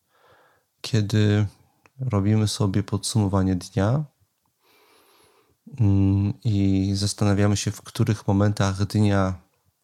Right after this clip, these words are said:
nie postąpiliśmy w sposób optymalny i dlaczego. Odtwarzamy s-, w sobie wtedy w głowie kluczowe momenty i wtedy można na sucho, już abstrahując od sytuacji, spróbować zastosować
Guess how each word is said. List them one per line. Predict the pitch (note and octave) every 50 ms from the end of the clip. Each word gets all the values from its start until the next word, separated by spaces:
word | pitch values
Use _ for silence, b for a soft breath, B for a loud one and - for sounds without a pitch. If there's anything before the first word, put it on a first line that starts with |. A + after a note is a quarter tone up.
| b b b b b b b b b b -
nie | G#2+ A2 A2+
postąpiliśmy | - A#2+ A2 - - A#2+ G#2+ G#2 - G#2+ G#2 A2+ B2 - - B2 A2
w | -
sposób | - - - G#2+ - - -
optymalny | - - - - A#2+ A2 G#2+ G#2 G2+ F#2 F2+ F#2 F#2 F#2+ G#2+ A#2+ C#3 C#3 C3 - _ _ _ _ _ _ _ _ _ _ _ _ _ -
i | G#2+ G2
dlaczego. | G2 G2+ G2+ G2+ - - G2+ F2+ F2 G2 G2 A2+ C#3+ D#3+ D3 - _ _ _ b b b b b b b b b b b b b b b
Odtwarzamy | - - - - - - A#2 A2 B2+ C3 C3 B2+
s-, | A#2 - - -
w | - -
sobie | - - A2+ G#2 F#2+ G2+
wtedy | G2 - - G2 F#2+ F#2
w | F#2+
głowie | G2 G2+ A2 A2 - - B2
kluczowe | - - - G#2+ G#2 G2+ - A#2 G#2+ G#2+ G#2+ G2+
momenty | G2+ G2+ G2+ G#2 G2+ F#2+ F#2 - - G#2 A2 B2 C#3+ C3+ C3+ b b b b b b b b
i | - A2+
wtedy | - - - D3 D3 C3 A#2 G#2
można | G#2 G2+ G#2+ G#2+ G2 G2 G2+ G2 F#2+
na | F#2 F#2+ G2
sucho, | - - - C#3 C3 - - - - F#2+ - _ _ _ _ _ _ _ _ _ b b b b b b b b b b b b _ - -
już | - G#2 G#2 -
abstrahując | - C3 - - - B2+ - - - C3 A#2+ A#2 A2 G2+ - -
od | G2 -
sytuacji, | - A#2+ G#2 - G#2+ G#2 G2+ G2 F#2+ - - - G#2+ A2 A#2+ C3 C3+ -
spróbować | - - - - _ - - A2 G2+ - G#2+ G#2+ G#2 G#2 G#2 G2 G2+
zastosować | G#2 G#2 G2+ - - - G2+ - - G#2+ G2+ F#2+ F#2 F#2 F2+ - - - - - - _